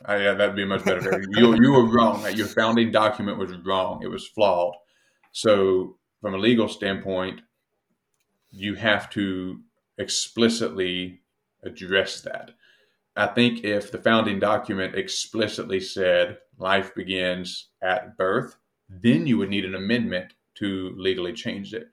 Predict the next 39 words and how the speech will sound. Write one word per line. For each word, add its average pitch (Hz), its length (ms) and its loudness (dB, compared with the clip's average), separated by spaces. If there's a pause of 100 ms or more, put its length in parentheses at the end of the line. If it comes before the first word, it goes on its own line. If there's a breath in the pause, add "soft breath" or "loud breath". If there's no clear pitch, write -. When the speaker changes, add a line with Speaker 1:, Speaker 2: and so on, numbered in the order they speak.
(560 soft breath)
Speaker 1:
But 107 160 -2
because, 104 300 0
and 101 200 -4
again, 101 240 0
even 101 220 0
in 98 40 -4
the 92 80 -6
Roe 98 140 0
v. 95 120 -2
Wade 110 220 4
decision, 92 580 -6 (600)
um, 90 520 -4 (800)
they 104 180 -4
said, 110 280 4
like, 92 140 -2
the 95 60 -8
Constitution 107 800 -2
is 92 140 -8
pretty 98 260 -4
silent 95 640 -4
on 87 460 -8 (160)
when 98 260 -4
life 90 300 -4
begins. 87 640 -8 (280)
The 98 160 -4
only 95 220 -2
Speaker 2:
Yeah. - 100 -6
Speaker 1:
context 101 760 -4
that 92 160 -4
we 87 180 -10
have 92 520 -2 (100)
for 90 180 -2
life, 101 400 -2
they 98 120 0
are 95 220 0
always 110 440 0
speaking 95 380 -12
of 90 200 -6
life 92 480 -2